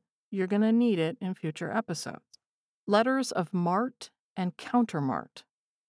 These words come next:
So a letter of mart is a power granted by a government to individual citizens who are permitted to attack an enemy's merchant ships, those privateers I mentioned earlier. The letter of countermart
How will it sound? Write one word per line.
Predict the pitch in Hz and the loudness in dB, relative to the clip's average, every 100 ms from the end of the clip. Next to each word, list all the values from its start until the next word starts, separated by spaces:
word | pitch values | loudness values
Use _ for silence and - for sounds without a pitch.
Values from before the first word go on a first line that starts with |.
| _ - | _ -10
So | - 214 202 208 | 0 2 2 0
a | - | 0
letter | 202 226 311 | 2 4 4
of | 302 220 | 2 2
mart | 180 160 147 208 - - 427 | 2 2 0 -4 -14 -8 -6
is | 180 | -6
a | - | -6
power | - 226 214 220 | 0 4 4 2
granted | 214 185 175 - 185 170 | 0 -2 -2 -2 -4 -2
by | 165 190 | 0 2
a | 233 | 0
government | 180 156 151 143 151 - | 0 0 0 -2 -4 -6
to | 180 160 | -6 -4
individual | - 160 170 170 175 185 | -2 -2 -2 -2 -2 -4
citizens | - 254 240 143 - - - _ _ _ _ | 0 0 0 -2 -6 -10 -16 _ _ _ _
who | 240 | 4
are | 220 | 4
permitted | 220 247 240 240 247 | 4 4 4 2 -2
to | - 247 | 0 0
attack | - 180 156 156 | 0 0 0 -2
an | - 180 | -6 -4
enemy's | 170 165 165 165 - | -2 -2 -2 -2 2
merchant | 269 262 - | 0 0 -4
ships, | - - - - - _ _ _ _ - | -4 -6 -6 -12 -16 _ _ _ _ -2
those | 170 175 | -2 -2
privateers | - 226 233 - 269 175 143 - - | -2 0 0 2 0 0 -4 -8 -4
I | 160 | -2
mentioned | 160 - 180 - | -2 -2 -4 0
earlier. | 226 196 120 - _ _ _ _ _ _ _ _ | 0 2 0 -4 _ _ _ _ _ _ _ _
The | - 190 | 0 4
letter | 214 226 208 | 4 4 2
of | - 170 165 - | 2 0 0 0
countermart | 262 370 - 143 147 160 330 | 2 2 2 0 0 0 -2